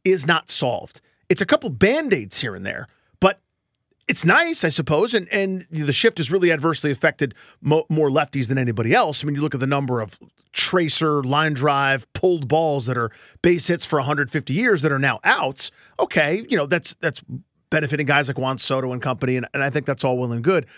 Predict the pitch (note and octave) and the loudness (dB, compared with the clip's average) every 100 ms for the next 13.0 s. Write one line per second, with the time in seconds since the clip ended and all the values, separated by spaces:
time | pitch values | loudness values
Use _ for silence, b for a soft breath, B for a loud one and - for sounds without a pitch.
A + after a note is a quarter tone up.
0 | B B D3 - E3 C4 E3+ G3+ F#3 E3 | B B -2 0 0 0 2 0 0 -4
1 | - D#3+ C#3+ B2+ B2 - E3 D3+ C#3 - | -2 -2 -2 -4 -2 0 -2 -2 -6 -4
2 | D#3 C3 - B2+ G#2+ b b b B2+ A2 | -4 -2 -4 -6 -6 b b b -8 -6
3 | - A#2+ G2+ - _ _ _ - C#3 B2+ | -6 -6 -6 -12 _ _ _ -2 2 4
4 | F3 E3+ E3+ G#2 G#2+ - _ _ _ _ | 4 4 0 -2 -8 -10 _ _ _ _
5 | - - E3 F3 D#3+ F3+ D3+ C3+ C3 A#2+ | -2 -2 0 0 0 -2 0 0 0 -4
6 | _ _ _ _ _ _ - C#3 E3 - | _ _ _ _ _ _ 0 2 2 2
7 | E3 - F3 D3+ C#3 - - _ _ _ | -2 0 0 2 0 -2 -8 _ _ _
8 | - F3 G3 F3 E3 D#3+ D3 D3+ C3+ B2 | 0 2 2 0 0 -2 -2 0 0 -2
9 | C#3 C3 G#2+ C3+ C#3 C#3+ G#3+ - A3+ G3+ | -6 -6 -4 -2 0 2 2 2 0 0
10 | F#3 E3+ - - E3+ C#3+ A#2+ A#2 G#2 G2+ | 2 0 0 -2 0 -2 -2 -4 -6 -6
11 | b b - E3 - C#3 E3+ D3+ D3+ E3 | b b -2 -2 0 2 2 2 -2 0
12 | D#3+ D#3 D3+ C#3+ C3+ A#2+ A#2+ G#2 G2 | 0 0 0 0 0 0 -2 -4 -10